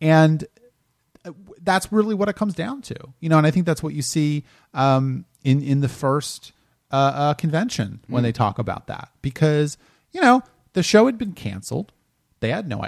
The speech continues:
Speaker 1: they weren't paying attention, right? I mean, Leonard Nimoy, George Takei, William Shatner, Nichelle Nichols, you know,
Speaker 2: Yeah.
Speaker 1: all, all the, all the actors from the show were just, "Okay, well, we're back and we're working actors, so we're gonna
Speaker 2: Yeah.
Speaker 1: try and do stuff again."
Speaker 2: One job ended after three seasons. Again, it wasn't even like it had been a long runner, and it wasn't like it became their lives, like,
Speaker 1: Right.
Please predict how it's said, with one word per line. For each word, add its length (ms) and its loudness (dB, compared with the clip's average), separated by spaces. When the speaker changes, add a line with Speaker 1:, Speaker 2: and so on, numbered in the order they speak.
Speaker 1:
they 100 -2
weren't 220 -6
paying 200 -10
attention, 560 -16
right? 280 -4
I 20 -6
mean, 160 -4
Leonard 240 -6
Nimoy, 480 -2
George 240 -6
Takei, 340 -4
William 240 -6
Shatner, 460 -2
Nichelle 260 -10
Nichols, 560 -8
you 80 -12
know, 160 -6
Speaker 2:
Yeah. 200 6
Speaker 1:
all, 60 4
all 220 4
the, 240 -2
all 220 0
the 160 -4
actors 340 -8
from 140 -12
the 80 -12
show 260 -8
were 140 -4
just, 320 -12
"Okay, 320 -4
well, 180 2
we're 140 0
back 340 -2
and 140 -6
we're 120 -2
working 340 -2
actors, 420 -4
so 100 -4
we're 100 -6
gonna 160 0
Speaker 2:
Yeah. 80 -2
Speaker 1:
try 160 0
and 100 -4
do 100 -2
stuff 320 -4
again." 160 -4
Speaker 2:
One 160 0
job 260 2
ended 460 2
after 320 2
three 360 -6
seasons. 640 -2
Again, 280 4
it 100 -4
wasn't 320 -6
even 240 -6
like 240 -6
it 80 -10
had 140 -10
been 160 4
a 40 6
long 380 -4
runner, 320 -4
and 160 -10
it 140 -12
wasn't 300 -8
like 180 -6
it 80 -10
became 320 -10
their 140 -8
lives, 460 2
like, 140 2
Speaker 1:
Right. 500 4